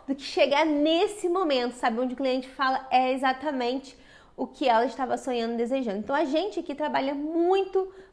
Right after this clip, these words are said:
pra chegar nesse ponto, tá? É um trabalho árduo, mas que a gente, quando alcança, A gente fica realmente, traz a satisfação e a alegria.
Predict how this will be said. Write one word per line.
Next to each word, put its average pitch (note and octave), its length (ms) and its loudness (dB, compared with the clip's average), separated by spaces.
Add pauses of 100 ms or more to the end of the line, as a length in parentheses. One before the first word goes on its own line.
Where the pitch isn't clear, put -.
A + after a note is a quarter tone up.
pra C#4 160 2
chegar C4+ 400 2
nesse C4+ 540 2
ponto, B3 520 -2
tá? A#3 460 0 (240)
É C#4+ 180 6
um F#4+ 100 2
trabalho C#4 400 6
árduo, C4 380 6
mas C#4 180 0
que D4 120 -8
a C#4 40 -2
gente, C4+ 240 -6
quando F4 300 0
alcança, D#4+ 640 0 (460)
A A#3 40 -12
gente A3+ 180 -8
fica C4+ 200 -2
realmente, C4 600 0
traz B3+ 400 2
a C4 80 0
satisfação C4+ 720 -4
e A#3 80 -2
a A#3 60 0
alegria. F#3+ 440 -2